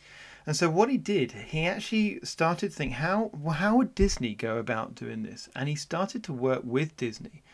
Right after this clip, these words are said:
to think about what could be a way of improving the experience of having an M R I scan for children. And so what he did is he actually s-, started to really think about the look and feel of the machine.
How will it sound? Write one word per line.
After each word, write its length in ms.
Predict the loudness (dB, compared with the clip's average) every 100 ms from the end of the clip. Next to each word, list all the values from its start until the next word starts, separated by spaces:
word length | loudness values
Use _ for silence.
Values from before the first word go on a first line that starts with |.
| -20 -20 -16
to 80 | -6
think 240 | -2 0
about 320 | 2 2 2
what 480 | 0 4 4 2 -8 _ -20 _
could 180 | -4 0
be 100 | 4
a 100 | 4
way 440 | 4 0 -2 -10 -14 _ _ -10
of 140 | -6 -4
improving 640 | -4 2 2 2 0 0
the 100 | -2
experience 540 | -4 -8 -8 -10 -8
of 140 | -8 -8
having 300 | -8 -8 -8
an 100 | -8
M 140 | -6
R 140 | -6
I 60 | -6
scan 280 | -10 -14 -14
for 100 | -14
children. 300 | -12 -14 -18 _ _ _ _ _ _ -20 _ _ _ -16 -14 -16 -16 -2
And 100 | 0
so 140 | 4 6
what 180 | 8 8
he 80 |
did 420 | 6 6 4 2 -2
is 180 | -2 0
he 140 | 2
actually 400 | 2 0 -2 -2
s-, 160 | -2 -8 -14
started 500 | -4 2 2 0 -4
to 120 | -2
really 220 | 0 2 2
think 200 | 0 0
about 200 | -2 -2
the 60 |
look 300 | 0 0 0
and 140 | -4 -4
feel 360 | 0 0 0
of 100 | -4
the 80 | -8
machine. 400 | -10 -10 -12